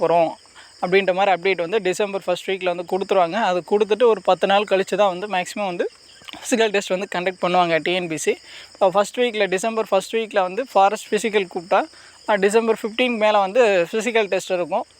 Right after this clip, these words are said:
ஃபாரஸ்ட் சூஸ் பண்ணவங்க எல்லாருக்குமே. இப்போ ஃபிஃப்டீன் மேலே வச்சாங்கன்னா, ஒரு ஃபிஃப்டீன் to ஒரு ட்வென்டி, ஒரு ஃபைவ் டேஸ்க்குள்ளே வந்து அந்த ஃபிசிக்கல் டெஸ்ட் ப்ராசஸ் முடிஞ்சுன்னா,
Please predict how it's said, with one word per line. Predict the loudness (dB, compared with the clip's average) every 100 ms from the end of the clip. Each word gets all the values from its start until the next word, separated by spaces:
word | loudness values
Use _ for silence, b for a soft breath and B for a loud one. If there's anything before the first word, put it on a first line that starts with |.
| 2
ஃபாரஸ்ட் | 2 2 -2 -2
சூஸ் | -2 -2
பண்ணவங்க | -2 0 2
எல்லாருக்குமே. | 2 0 -2 -10 -10 B B B -4
இப்போ | 2 2 2
ஃபிஃப்டீன் | 0 0 0 2
மேலே | 4 2
வச்சாங்கன்னா, | 2 -2 0 -2
ஒரு | -4
ஃபிஃப்டீன் | -8 -6 0 2
to | 4 4 2
ஒரு | 0 -4 -8 _ -20 -14 -2
ட்வென்டி, | 0 4 4
ஒரு | 4
ஃபைவ் | 4 2 4
டேஸ்க்குள்ளே | 2 2 0 0
வந்து | 2 0
அந்த | 0 -4
ஃபிசிக்கல் | -4 0 0 0
டெஸ்ட் | -4 -4 0
ப்ராசஸ் | 0 2 -4 -8 -4
முடிஞ்சுன்னா, | -4 -4 -6 -6